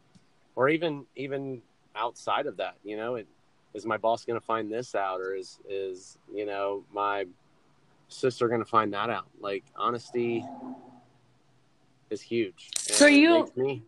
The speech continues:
Speaker 2: are you
Speaker 1: it
Speaker 2: s-
Speaker 1: makes me happy because it takes a lot of stress out of pretty much any relationship.
Speaker 2: So I have a question. It, when you say that honest, like, what I'm hearing is that authenticity is most important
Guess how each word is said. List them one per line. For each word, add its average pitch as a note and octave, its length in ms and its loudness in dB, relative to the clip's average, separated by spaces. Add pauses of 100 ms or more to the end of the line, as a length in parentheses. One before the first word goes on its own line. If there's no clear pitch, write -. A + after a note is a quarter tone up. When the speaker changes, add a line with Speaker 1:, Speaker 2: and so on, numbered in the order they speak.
(120)
Speaker 2:
are B3 80 4
you C#4 120 8
Speaker 1:
it - 20 6
Speaker 2:
s- C#3 80 4
Speaker 1:
makes C3+ 180 0
me D3 140 4
happy C3 540 0
because A#2+ 800 -2 (720)
it A2 200 -6 (100)
takes C3+ 340 -6
a C3 40 -2
lot A#2+ 320 4
of C3 80 -4
stress - 760 -10 (240)
out A#2+ 180 -6
of A#2+ 160 -8 (360)
pretty A#2+ 160 -8
much B2+ 200 -10
any C3+ 160 -8
relationship. G#2+ 680 -10 (1400)
Speaker 2:
So C4 440 6 (220)
I B3+ 80 12
have C4+ 80 6
a C4+ 40 -4
question. G#3 560 -2 (240)
It, E3 160 -6 (180)
when A3+ 180 0
you C4+ 180 2
say A#3 680 4 (1080)
that - 200 2
honest, G#3 360 2
like, F#3+ 280 -2 (200)
what A#3 140 8
I'm D4+ 120 8
hearing B3 320 2
is G#3 140 -2
that G3 160 6
authenticity G#3+ 800 0
is F3+ 280 -6
most F3 260 -2
important D#3+ 520 -2